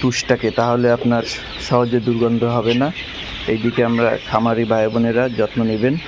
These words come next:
আশা করি তাহলে আপনাদের, আহ, পোলট্রি এই ফার্মে আপনার দুর্গন্ধ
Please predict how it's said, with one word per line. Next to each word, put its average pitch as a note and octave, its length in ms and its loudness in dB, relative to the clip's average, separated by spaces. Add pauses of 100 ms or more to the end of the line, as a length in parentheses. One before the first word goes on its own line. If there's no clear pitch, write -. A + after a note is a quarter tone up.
(560)
আশা - 240 -4
করি A2+ 280 0
তাহলে A2 400 2
আপনাদের, G#2 460 0
আহ, - 840 -4 (460)
পোলট্রি A#2+ 720 0 (460)
এই A2 260 0 (120)
ফার্মে B2 540 2 (260)
আপনার A2+ 380 0 (220)
দুর্গন্ধ C3 400 2